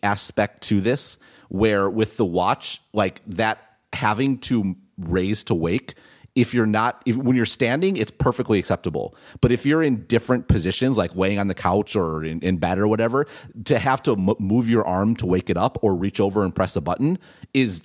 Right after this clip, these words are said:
it's a pain. It's really annoying. And you get that with Face I D sometimes. Like, it, it, the, the rise to, the, the rise to wake where the screen just turns on and Face I D is triggered and it's, it's scanning for your face.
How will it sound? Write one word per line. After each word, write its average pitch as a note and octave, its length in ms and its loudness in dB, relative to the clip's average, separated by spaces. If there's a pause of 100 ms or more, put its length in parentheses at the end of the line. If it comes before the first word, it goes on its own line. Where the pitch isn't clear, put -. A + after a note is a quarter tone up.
it's G#2+ 160 -2
a G2+ 60 -2
pain. D2+ 340 0
It's - 140 -4
really G2+ 260 2
annoying. E2 380 -2 (240)
And B2 160 4
you C3 100 2
get - 300 -2
that C3 180 2
with A2 140 2
Face G#2 180 0
I F2+ 80 -2
D E2 140 -6
sometimes. - 520 -8 (200)
Like, G#2 240 0
it, C3 180 -6
it, B2+ 240 -2
the, B2 80 -2
the G#2+ 300 0
rise A#2 400 0
to, A#2+ 260 0
the, G2+ 220 0
the F#2+ 120 -2
rise G2+ 380 0
to - 120 0
wake F#2 280 0
where G#2 80 2
the D#2 80 -2
screen G2 240 -2
just F#2 140 -4
turns F2 180 -2
on E2+ 200 0
and E2 100 -2
Face F2 160 -2
I E2 80 -2
D E2+ 120 -4
is D#2 140 -4
triggered G#2+ 380 0
and E2+ 120 0
it's, - 220 -8
it's - 160 -4
scanning F#2 320 -2
for - 100 -6
your D#2+ 100 -2
face. A2+ 360 -4